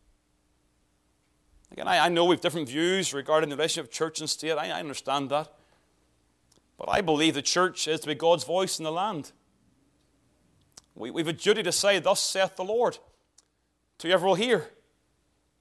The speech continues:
You've a responsibility to write to your congressmen and your senators and say, "Thus saith the Lord." This is the word of God.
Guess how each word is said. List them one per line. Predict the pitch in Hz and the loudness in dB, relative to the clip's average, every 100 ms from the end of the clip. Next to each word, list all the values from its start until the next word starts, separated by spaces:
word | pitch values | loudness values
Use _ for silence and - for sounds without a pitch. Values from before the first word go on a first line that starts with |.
| _ _ _ _ | _ _ _ _
You've | 175 175 | -10 -4
a | |
responsibility | 185 196 208 180 233 | 0 2 0 4 4
to | 185 | 4
write | 175 240 226 | 4 2 2
to | - - | -10 -10
your | 185 180 | -8 -2
congressmen | 202 220 202 165 151 113 _ _ _ _ _ _ | -2 -2 -6 -6 -10 -10 _ _ _ _ _ _
and | 170 | -6
your | 175 | 0
senators | 220 226 156 - - - _ _ _ _ _ _ _ | 2 2 -2 -4 -6 -10 _ _ _ _ _ _ _
and | 156 | -4
say, | - 202 | 0 2
"Thus | 180 220 | 4 4
saith | - 180 175 | 4 0 -2
the | 180 | -2
Lord." | 226 233 156 - - - _ _ _ _ _ | 0 -2 -2 -14 -20 -20 _ _ _ _ _
This | - 196 | -4 -2
is | 196 | 0
the | |
word | 202 208 | 2 2
of | 160 | 4
God. | 240 277 180 | 4 6 4